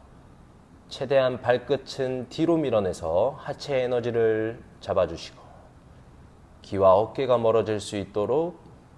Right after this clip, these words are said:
팔꿈치로 바닥 눌러내리면서 어깨와 귀가 멀어지고 내쉬는 호흡일 때는 본인의 복부가 바닥 쪽과 가까워질 수 있도록 한번 떨궈보시고 마시는 호흡일 때는 팔꿈치를 바닥으로 눌러내서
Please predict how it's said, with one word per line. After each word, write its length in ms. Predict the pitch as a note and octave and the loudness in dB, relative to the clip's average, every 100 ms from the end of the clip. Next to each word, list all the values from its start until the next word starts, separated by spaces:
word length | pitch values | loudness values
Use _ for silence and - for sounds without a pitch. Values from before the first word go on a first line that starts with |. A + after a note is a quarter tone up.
| - - - | -20 -20 -18
팔꿈치로 520 | - A2+ A#2 G#2+ - F2+ | -12 -10 -10 -8 -8 -4
바닥 300 | G#2+ A2 G2 | -4 -4 -4
눌러내리면서 840 | A#2+ - - F#2 D#2+ D#2+ D#2 - | -4 -4 -4 -4 -6 -10 -14 -14
어깨와 400 | D2 - E2 D#2 | -16 -10 -10 -10
귀가 240 | - F2 E2+ | -10 -6 -4
멀어지고 480 | E2+ D#2+ - - - - - - - - - - - - - - - - - - - - - - - - - - - - - - - - - - - - - - - - - | -4 -6 -10 -18 -20 -20 -20 -20 -20 -20 -20 -20 -20 -20 -20 -20 -20 -20 -20 -20 -20 -20 -20 -20 -20 -20 -20 -20 -20 -20 -20 -20 -20 -20 -20 -20 -20 -20 -20 -20 -20 -20 -10
내쉬는 440 | F#2+ G#2+ A#2 A#2+ A2+ | -2 0 0 0 2
호흡일 400 | A#2 A2+ A2+ G#2+ | 2 0 -2 0
때는 480 | G#2+ G#2+ G#2+ G#2 G2+ | 2 2 0 -2 -4
본인의 360 | G#2+ G#2+ G#2 | -4 -2 -2
복부가 460 | G2+ B2 D3 C#3 C3+ | -4 -6 -4 0 0
바닥 300 | A2+ A#2 - | 0 -2 -2
쪽과 360 | A2 - G#2+ F#2 | -8 -4 -4 -2
가까워질 500 | F2 - F#2+ F#2 F2 | -4 -2 0 -2 -6
수 180 | - | -8
있도록 380 | E2+ F2+ F#2+ A2 | -6 -2 0 -2
한번 260 | G#2+ F2+ F2 | -4 -6 -4
떨궈보시고 800 | F2+ E2+ E2 - - - F2 - - - - - - - - - F#2 | -4 -6 -8 -12 -14 -6 -6 -6 -14 -20 -20 -20 -20 -20 -20 -8 -6
마시는 380 | G2 A#2+ A2+ | -4 -4 -2
호흡일 420 | A#2 A#2+ A#2 G#2+ - | -2 -2 -2 -6 0
때는 500 | A#2 A2+ A2+ A2+ A2+ | 0 2 0 -2 -4
팔꿈치를 560 | C3+ - D3 C#3+ C3 A2+ | -8 -8 -8 -6 -6 -2
바닥으로 400 | A2+ A2+ G2+ G2 | -2 0 -2 -4
눌러내서 760 | G#2 G#2 F#2 E2+ - E2+ C3+ | -2 -2 -4 -6 -6 -4 -6